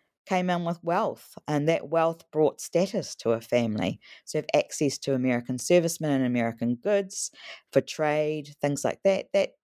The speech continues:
that is a, a boon to, uh, local communities, and those communities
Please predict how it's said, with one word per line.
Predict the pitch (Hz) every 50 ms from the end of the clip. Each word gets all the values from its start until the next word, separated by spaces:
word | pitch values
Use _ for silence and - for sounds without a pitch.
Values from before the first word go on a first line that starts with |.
| _ _ -
that | 180 175 - - - -
is | 165 143 156
a, | 151 147 143 - -
a | 143 135 - _ _
boon | - 175 180 180 170 147 127 120 - - 117 - _ - - - _ _ _
to, | - 160 147 135 131 127 -
uh, | - 127 131 120
local | 127 139 127 127 - 135
communities, | - - 147 143 143 151 160 165 - 196 202 220 226 240 - - - _ - - - - -
and | 160 160
those | 156 156 156
communities | - - 160 160 156 156 151 - 147 139 135 131 -